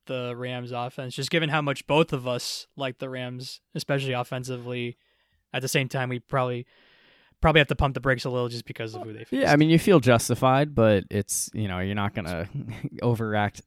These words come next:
Speaker 2: too, too much to this one.
Speaker 1: Exactly.
Speaker 2: And the, the one thing, there is a concern with the rushing attack. Uh, I know they picked it up in the fourth quarter, but I think that they only had, like, eighteen rushing yards as a team early in the third.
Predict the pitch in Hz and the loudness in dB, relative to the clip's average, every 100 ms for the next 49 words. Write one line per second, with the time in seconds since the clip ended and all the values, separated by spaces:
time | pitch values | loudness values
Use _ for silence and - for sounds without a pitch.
0 | - - 143 127 - 98 92 - 90 87 | -4 6 6 6 0 -2 -4 -6 -6 -2
1 | 131 127 95 87 - - - 147 151 143 | 2 2 0 -8 -12 -10 4 6 8 8
2 | 160 160 147 143 131 107 127 131 127 117 | 8 8 4 6 4 4 4 4 2 2
3 | - 113 110 107 110 98 101 - 107 - | 2 0 0 -2 -2 -2 -4 -4 -6 -2
4 | 113 107 - 98 92 80 107 107 107 101 | -2 -2 -2 0 0 0 0 0 0 -2
5 | - 117 - 104 95 104 107 104 101 104 | -2 -4 -2 0 0 0 -2 -6 -4 -6
6 | - 98 107 120 117 98 120 127 123 117 | -4 -2 2 4 4 2 0 0 2 4
7 | 110 110 104 113 117 98 98 - _ _ | 4 2 0 0 0 -2 -6 -10 _ _
8 | _ - 113 131 - 143 139 107 107 - | _ -10 -8 -6 -4 -2 0 0 -2 -2
9 | 147 143 143 135 120 120 - 123 131 135 | -2 0 2 2 0 -4 -2 -2 -2 -2
10 | - 117 120 120 113 - 110 113 120 | -2 2 4 2 -2 -2 0 0 -2